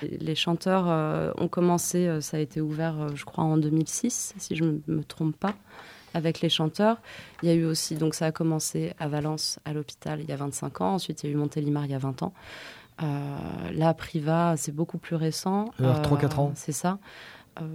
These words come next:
Speaker 1: et là, en fait, on commence à faire des duos maintenant clown-chanteur, parce qu'on est quand même, enfin, une grande famille. Et à la base, c'était un peu, euh, les chanteurs d'un côté, les clowns de l'autre. Aujourd'hui, en fait, il y a quand même des, on, il y a des, il y a eu des formations, mais même en amont des formations, il y a déjà eu des duos,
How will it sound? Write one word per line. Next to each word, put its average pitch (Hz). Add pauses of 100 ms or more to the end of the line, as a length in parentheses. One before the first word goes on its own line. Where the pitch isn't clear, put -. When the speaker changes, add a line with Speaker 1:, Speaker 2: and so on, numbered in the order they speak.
(360)
Speaker 1:
et 156
là, 180
en 170
fait, 170
on 165
commence 160
à 156
faire 165
des 160
duos 185
maintenant 170
clown-chanteur, 185
parce 156
qu'on 151
est 147
quand 156
même, 160
enfin, -
une 143
grande 156
famille. 175
Et 123
à 151
la 156
base, 175
c'était 156
un 147
peu, 156
euh, 170 (380)
les 160
chanteurs 175
d'un 170
côté, 165
les 156
clowns 165
de 156
l'autre. 160
Aujourd'hui, 160
en 151
fait, -
il -
y -
a -
quand 156
même 160
des, 139
on, 143
il -
y 147
a 143
des, 143
il 139
y 147
a 143
eu 147
des 147
formations, 160
mais 165
même 160 (320)
en 156
amont 185
des 165
formations, 156
il 160
y 151
a 143
déjà 156
eu 165
des 156
duos, 147